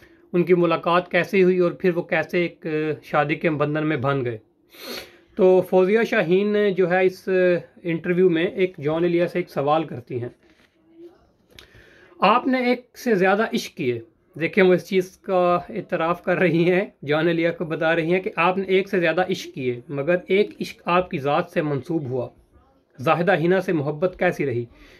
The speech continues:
ये वो सवाल है जो फौजिया शाहीन ने जॉन एलिया से पूछा। तो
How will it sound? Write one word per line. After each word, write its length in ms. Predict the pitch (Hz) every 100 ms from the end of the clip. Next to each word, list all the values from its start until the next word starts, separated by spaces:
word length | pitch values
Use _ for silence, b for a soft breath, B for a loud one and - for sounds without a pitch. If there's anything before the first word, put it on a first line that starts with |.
| b
ये 80 | 208
वो 160 | 208 220
सवाल 380 | 202 175 185 185
है 160 | 202
जो 200 | 185 196 175 - _
फौजिया 340 | 165 160 180
शाहीन 380 | 180 165 156 170
ने 120 | 175
जॉन 280 | 143 156 165
एलिया 240 | 160 165
से 120 | 151 170
पूछा। 360 | 143 120 131 113 _ - - - b b b b b _
तो 100 | 220